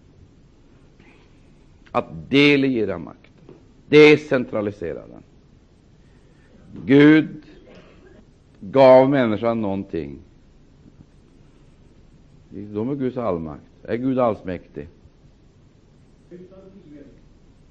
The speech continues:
Är han det? Men om Gud har överlämnat makten åt någon annan,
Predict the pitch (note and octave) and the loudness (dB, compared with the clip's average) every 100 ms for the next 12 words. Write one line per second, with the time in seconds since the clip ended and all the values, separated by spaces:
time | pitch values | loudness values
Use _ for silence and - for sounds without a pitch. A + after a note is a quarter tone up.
0 | _ _ _ G#2 A2 F#2 D#2 E2+ _ _ | _ _ _ -12 -10 -10 -12 -18 _ _
1 | - - _ - - _ _ _ _ _ | -20 -20 _ -20 -20 _ _ _ _ _
2 | _ _ _ _ _ _ _ _ _ _ | _ _ _ _ _ _ _ _ _ _
3 | _ - _ _ _ _ _ _ - _ | _ -20 _ _ _ _ _ _ -20 _
4 | _ _ _ _ _ _ _ _ _ _ | _ _ _ _ _ _ _ _ _ _
5 | - - - _ _ - A#2 B2 A#2+ B2 | -20 -20 -20 _ _ -12 -6 -4 -4 -2
6 | C3+ - C3+ A2+ G#2+ G#2+ C3 - A2+ G#2+ | -2 0 2 2 0 -2 -4 -8 -6 -8
7 | - B2 B2 A#2+ G#2+ G#2 B2 A2 F#2 C3+ | -8 -10 -10 -8 -8 -8 -8 -8 -10 -12
8 | D3+ | -16